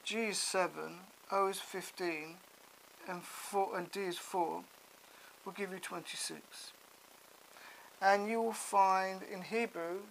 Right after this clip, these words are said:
the Hebrew name for God, the, one of the most important one, called the Tetragrammaton, which we don't pronounce as it's written, is also equal to twenty-six. So we have, um, an interesting sort of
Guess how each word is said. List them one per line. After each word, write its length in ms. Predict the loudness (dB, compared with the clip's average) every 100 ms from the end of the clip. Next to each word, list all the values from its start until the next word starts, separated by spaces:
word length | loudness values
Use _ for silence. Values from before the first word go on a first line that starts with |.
| -4
the 100 | -4
Hebrew 400 | -4 -6 -8 -8 -12 -4
name 240 | 2 2 2
for 180 | -4 -4
God, 300 | 6 6 6 0
the, 240 | -6 -6 -10 -8
one 120 | -6
of 80 | -4
the 60 | -4
most 260 | -6 -6
important 640 | -14 -16 -8 -8 -8 -12 -14 -18 -20 -20 -10
one, 160 | -8 -8 -10 -20 -20 -20 -20 -20 -10
called 140 | -8
the 80 | -8
Tetragrammaton, 720 | -8 -8 -4 -4 -4 -6 -14 -16 -16
which 140 | -14
we 60 | -6
don't 260 | -2 -2
pronounce 380 | -4 -2 -2 -2
as 220 | -8 -8
it's 120 | -10 -4
written, 280 | -4 -4 -12 -14 -4 -4 -4 -12 -12 -12 -6
is 100 | 4
also 240 | 6 6 2
equal 160 | -6
to 80 | -10
twenty-six. 920 | -10 -10 -12 -12 -12 -14 -16 -16 -16 -18 -20 -20 -20 -18 -16 -16 -10
So 480 | 10 12 12 12 6 -14 -20 -20 -20 -20 -20 -20 -18 -2
we 140 | 0
have, 400 | 8 10 10 10
um, 460 | 12 12 12 8 -4 -10 0
an 80 | 2
interesting 380 | 2 0 -4 -6 -6 -14 -16 -12
sort 260 | -2 0
of 100 | 0